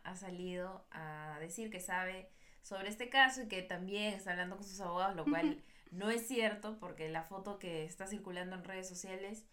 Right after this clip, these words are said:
Speaker 1: se nota que es-, tiene Photoshop. No son las letras de Instagram cuando está, cuando alguien hace esta ronda de preguntas. Entonces no va por ese lado, se-, muy probablemente Wanda Nara no,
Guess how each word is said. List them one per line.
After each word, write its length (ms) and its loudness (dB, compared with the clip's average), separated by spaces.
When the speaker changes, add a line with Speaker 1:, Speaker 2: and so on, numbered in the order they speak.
Speaker 1:
se 160 -6
nota 380 -2
que 100 -8
es-, 120 -10
tiene 220 -2
Photoshop. 440 -6
No 180 -10
son 140 -6
las 140 -4
letras 280 -4
de 100 0
Instagram 540 0
cuando 300 -4
está, 460 -2
cuando 180 -2
alguien 280 0
hace 220 -2
esta 160 -6
ronda 220 -2
de 80 -2
preguntas. 680 -6
Entonces 360 -4
no 200 2
va 400 6
por 120 -6
ese 160 -6
lado, 360 2
se-, 160 -6
muy 280 -8
probablemente 580 0
Wanda 220 -2
Nara 240 -2
no, 440 0